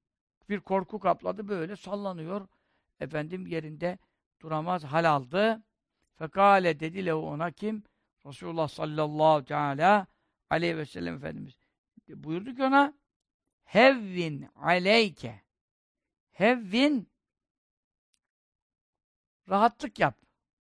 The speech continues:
Aleyke kendine. Yani rahat ol. Kendini rahat bırak hani derler ya, kendini sal yani. Kendini rahat bırak. Kendini ne sıktın? Niye? Yani ben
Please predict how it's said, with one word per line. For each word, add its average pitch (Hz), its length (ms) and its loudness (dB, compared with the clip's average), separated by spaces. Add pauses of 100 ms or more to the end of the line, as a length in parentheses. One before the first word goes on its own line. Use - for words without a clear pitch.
(240)
Aleyke 165 420 2
kendine. 127 480 -6 (320)
Yani 311 280 6
rahat 294 300 8
ol. 160 200 4 (380)
Kendini 269 440 4
rahat 277 300 10
bırak 175 200 6
hani 139 240 -2
derler 254 280 0
ya, 151 140 -4
kendini 170 400 -8
sal 180 300 6
yani. 127 240 -8 (460)
Kendini 220 320 0
rahat 339 300 0
bırak. 285 220 -2 (320)
Kendini 262 380 0
ne 302 100 -4
sıktın? 175 440 -10 (720)
Niye? 254 460 0 (480)
Yani 160 380 2
ben 180 340 0